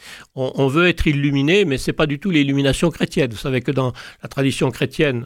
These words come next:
on appelle l'illumination le baptême et la confirmation,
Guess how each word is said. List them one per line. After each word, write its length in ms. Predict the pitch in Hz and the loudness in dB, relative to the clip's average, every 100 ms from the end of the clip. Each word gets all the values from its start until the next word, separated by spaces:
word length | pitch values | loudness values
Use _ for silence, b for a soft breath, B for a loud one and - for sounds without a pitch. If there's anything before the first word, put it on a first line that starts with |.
| - | -4
on 160 | 139 | 0
appelle 300 | 135 139 135 | 0 2 2
l'illumination 800 | 131 135 135 131 127 - 156 123 B B | 2 2 0 0 -2 -2 -2 -4 B B
le 180 | 131 135 | 0 2
baptême 560 | 135 127 143 131 123 | 0 -2 -4 -4 -6
et 400 | 139 127 135 143 | -8 -8 -6 -6
la 120 | 135 123 | -6 -6
confirmation, 760 | 127 - 131 135 - 214 254 | -6 -4 -4 -2 0 0 -2